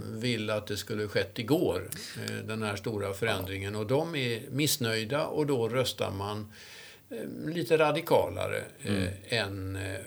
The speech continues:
Speaker 1: vad man gör kanske i en, eh, i vissa utav de västra delstaterna.
Speaker 2: Ja, det kan man ju kanske ha sympati för efter trettio år av
Speaker 1: Ja.
Speaker 2: återförening.
Speaker 1: Ja.
Speaker 2: Men som sagt, det är komplicerade processer som, eh,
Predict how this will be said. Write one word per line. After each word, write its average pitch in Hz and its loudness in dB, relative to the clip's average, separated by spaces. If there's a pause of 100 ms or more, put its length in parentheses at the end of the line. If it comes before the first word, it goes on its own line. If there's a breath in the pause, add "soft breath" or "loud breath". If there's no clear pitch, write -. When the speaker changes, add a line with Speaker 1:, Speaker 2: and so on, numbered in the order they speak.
Speaker 1:
vad 107 0
man 110 0
gör 98 2
kanske 101 -4
i 107 -4
en, 101 -8 (140)
eh, 104 -10
i 107 -6
vissa 110 -2
utav 98 -8
de 95 -8
västra - -6
delstaterna. - -10 (720 loud breath)
Speaker 2:
Ja, 107 6
det 101 4
kan 101 2
man 104 4
ju 113 2
kanske 123 2
ha 110 8
sympati 120 6
för 98 4
efter 95 2
trettio 98 2
år 113 8 (140)
av 92 4
Speaker 1:
Ja. 120 10
Speaker 2:
återförening. 101 2 (280)
Speaker 1:
Ja. 107 0 (1400)
Speaker 2:
Men 107 2
som 110 4
sagt, 131 4
det 113 4
är 117 6 (100)
komplicerade 110 6
processer 110 6
som, 101 4
eh, 98 6